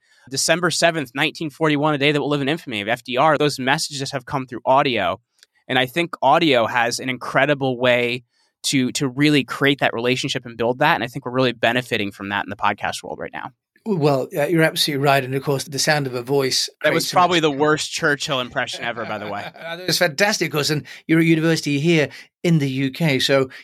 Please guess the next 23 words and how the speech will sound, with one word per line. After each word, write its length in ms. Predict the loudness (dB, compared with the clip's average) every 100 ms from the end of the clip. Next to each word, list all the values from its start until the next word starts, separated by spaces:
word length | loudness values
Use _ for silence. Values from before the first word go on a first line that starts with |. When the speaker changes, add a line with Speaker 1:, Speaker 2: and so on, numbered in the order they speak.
| -10
Speaker 2:
bona 380 | 0 2 2 0
fide 360 | -2 -2 -2 -2
points 260 | -6 -4
for 80 | 0
that 140 | 2
accent. 500 | 2 -2 -2 -6 -6 -8
And 240 | -6 -4 0
you're 120 | 2
absolutely 320 | 2 2 2
right. 80 | 2
So 220 | 2 2 0
audio 300 | 2 4 2
is 140 | 0
great. 220 | 2 2
And 100 | 4
I 20 |
know 140 | 2 2
that 100 | 2
you 100 | 0
also 240 | 2 0
studied 540 | -2 -2 0 2 2 2
about 260 | 2 2
influence 560 | 0 -2 0 -2 -2